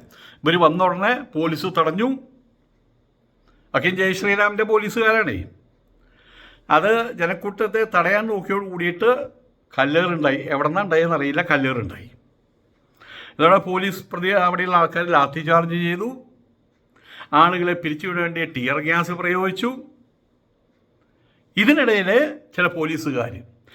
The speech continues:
ആരാണ് അവർക്ക് ഓർഡർ കൊടുത്തതെന്ന് അറിയില്ല, അവർ വെടിയുണ്ടകൾ ഉതിർത്തു. മൂന്ന് യുവാക്കൾ മരിച്ചു വീഴുകയും ചെയ്തു സ്പോട്ടിൽ. ഇത് പഴയ പള്ളിയാണ്. പതിനാറാം നൂറ്റാണ്ടിൽ, പത്ത് നാനൂറ് അഞ്ഞൂറ് വർഷങ്ങൾക്ക് മുമ്പ്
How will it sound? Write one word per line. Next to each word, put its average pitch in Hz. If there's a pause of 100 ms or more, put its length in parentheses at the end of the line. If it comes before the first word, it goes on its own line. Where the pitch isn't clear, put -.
(240)
ആരാണ് 208
അവർക്ക് 202
ഓർഡർ 185
കൊടുത്തതെന്ന് 170
അറിയില്ല, 160
അവർ 143
വെടിയുണ്ടകൾ 131
ഉതിർത്തു. 117 (1500)
മൂന്ന് 170 (420)
യുവാക്കൾ 131
മരിച്ചു 131
വീഴുകയും 113
ചെയ്തു 98
സ്പോട്ടിൽ. - (720)
ഇത് 254
പഴയ 226
പള്ളിയാണ്. 233
പതിനാറാം 196
നൂറ്റാണ്ടിൽ, 165 (800)
പത്ത് 185
നാനൂറ് 196
അഞ്ഞൂറ് 190
വർഷങ്ങൾക്ക് 185
മുമ്പ് 175